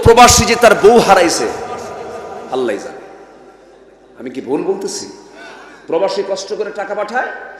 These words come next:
প্রবাসীর বউ আরেকজনের সঙ্গে ইটিস পিটিস করে। এই মোবাইল ব্যবহারে অবশ্যই সতর্ক থাকার দরকার। আসতে বলবেন, আছে না নাই?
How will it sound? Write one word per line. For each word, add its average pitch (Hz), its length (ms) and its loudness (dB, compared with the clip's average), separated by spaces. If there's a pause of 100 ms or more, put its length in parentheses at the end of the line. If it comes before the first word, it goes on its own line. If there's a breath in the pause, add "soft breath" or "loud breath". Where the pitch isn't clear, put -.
(880)
প্রবাসীর 196 540 4
বউ 185 140 4
আরেকজনের 175 380 4
সঙ্গে 170 240 -2
ইটিস 147 240 -6
পিটিস 120 300 -10
করে। - 280 -14 (1120)
এই 139 140 2
মোবাইল 147 360 2
ব্যবহারে 143 400 0
অবশ্যই 139 580 -4
সতর্ক 143 640 -6
থাকার 131 460 -6
দরকার। 135 480 -2 (520)
আসতে 135 400 4
বলবেন, 135 320 4 (180)
আছে 131 340 2
না 156 180 4
নাই? 117 200 2